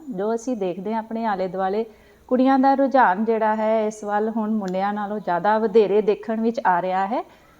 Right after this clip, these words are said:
ਪਰ, ਅ, ਇਸ ਟ੍ਰੇਨਿੰਗ ਵਿੱਚ ਸਾਨੂੰ ਦੱਸਿਆ ਜਾ ਰਿਹਾ ਵੀ identification of the student ਜੇ early stage 'ਤੇ ਕਰ ਲਿੱਤੀ ਜਾਵੇ ਤੇ ਅਸੀਂ ਬਹੁਤ ਕਾਰਗਰ ਹੋਵਾਂਗੇ ਉਹਨਾਂ ਨੂੰ ਇਸ ਦਲਦਲ 'ਚੋਂ ਕੱਢਣ ਲਈ। ਤੇ ਸਾਡੀ ਪੁਰਜ਼ੋਰ ਕੋਸ਼ਿਸ਼ ਵੀ ਰਹੇਗੀ ਵੀ ਅਸੀਂ ਆਪਣਾ ਜਿੱਥੇ ਵੀ ਫਰਜ਼ ਹੈ ਉਹ ਬੜੇ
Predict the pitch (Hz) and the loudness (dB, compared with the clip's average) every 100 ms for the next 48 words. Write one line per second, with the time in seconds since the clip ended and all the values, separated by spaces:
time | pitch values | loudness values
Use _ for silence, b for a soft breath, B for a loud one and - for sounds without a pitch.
0 | b 262 269 262 202 233 226 220 - 269 | b 4 4 4 2 4 6 6 4 2
1 | 277 - 240 269 302 320 320 285 269 254 | 0 2 4 4 2 0 -4 -2 0 2
2 | 233 208 - 254 254 247 254 269 320 269 | 0 -2 0 2 4 4 4 2 2 2
3 | 214 220 302 311 302 302 320 311 277 330 | 2 2 -2 -2 -2 0 0 0 0 -4
4 | 277 240 247 269 285 247 247 277 285 277 | 0 0 2 2 2 2 0 -2 -2 -2
5 | 285 285 220 226 233 262 247 247 269 269 | 0 2 2 2 -2 -2 0 0 0 0
6 | 277 277 294 233 294 285 269 220 220 233 | 0 0 -2 0 2 2 2 2 0 -2
7 | 208 190 214 220 226 226 214 214 202 190 | -2 -6 -2 -2 -2 -2 -4 -4 -4 -2
8 | 190 190 190 196 185 214 220 240 254 247 | -4 -6 -6 -6 -6 -4 -2 0 0 0
9 | 247 247 254 269 262 220 - 262 311 247 | -2 -2 0 0 0 -2 -2 -2 2 4
10 | 240 240 240 240 233 226 220 220 220 220 | 4 4 2 0 2 -2 -2 -4 -4 -2
11 | 277 269 269 190 180 214 202 214 208 208 | -2 -2 0 -2 0 0 0 0 2 4
12 | 247 | 2